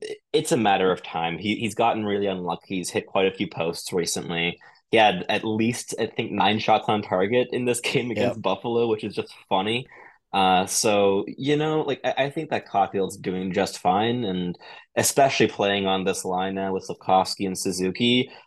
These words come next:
Speaker 1: uh, his, his goal tally is gonna rocket up pretty soon. I'm not, I'm, I'm not very concerned about that.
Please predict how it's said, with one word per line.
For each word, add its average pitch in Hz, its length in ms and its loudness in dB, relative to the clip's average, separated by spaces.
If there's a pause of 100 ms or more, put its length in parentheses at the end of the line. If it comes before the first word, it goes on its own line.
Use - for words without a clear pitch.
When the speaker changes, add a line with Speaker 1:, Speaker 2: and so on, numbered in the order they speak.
Speaker 1:
uh, 92 180 4
his, 104 240 2
his 104 180 0
goal 90 240 -2
tally 87 340 0
is 82 140 -8
gonna 85 500 -2
rocket 87 420 2
up 82 200 -6 (220)
pretty 85 200 -2
soon. 80 280 -6
I'm 82 160 -4
not, 82 180 0
I'm, 85 280 -2
I'm 87 120 -2
not 80 240 0
very 80 340 2
concerned 85 460 0
about 78 260 -6
that. 80 240 -2